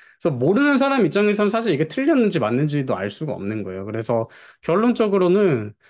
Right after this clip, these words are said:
어, 사용자가 나온 결과물을 한 번 더 검수해야 되는 과정이 발생을 하는 거죠.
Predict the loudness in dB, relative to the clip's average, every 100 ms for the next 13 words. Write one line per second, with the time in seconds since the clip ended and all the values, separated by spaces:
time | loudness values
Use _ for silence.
0 | _ _ 0 0 2 0 2 2 2 2
1 | 2 2 2 2 4 2 2 0 2 0
2 | 0 -2 0 0 -2 0 0 2 2 2
3 | 2 0 0 -2 0 0 0 -2 -8 -4
4 | -4 -2 -2 -4 -6 -12 -14